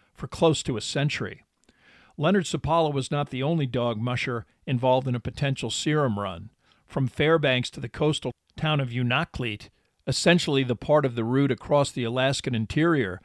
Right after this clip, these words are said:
mail carriers employed by the concessionaire, the Northern Commercial Company, were contacted by telegraph at their assigned roadhouses and told to stand by to deliver the emergency package.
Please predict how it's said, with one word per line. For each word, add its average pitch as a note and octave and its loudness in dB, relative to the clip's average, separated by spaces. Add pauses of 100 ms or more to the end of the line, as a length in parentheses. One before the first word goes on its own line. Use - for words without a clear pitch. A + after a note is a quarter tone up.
(240)
mail D3 4
carriers B2 0
employed C3+ 2
by B2+ 4
the A#2 0
concessionaire, B2 0 (300)
the C3+ 4
Northern C3+ 6
Commercial C3 0
Company, A#2 -4 (260)
were C#3+ 0
contacted D3 0
by A#2 -2
telegraph A#2+ 0
at A2 -12
their A#2+ 0
assigned B2+ 2
roadhouses A#2 2 (280)
and C#3 0
told D3 2
to B2+ 0
stand C3 0
by C3 2
to A#2+ 2
deliver B2 0
the A2 -4
emergency A#2 -2
package. B2+ -8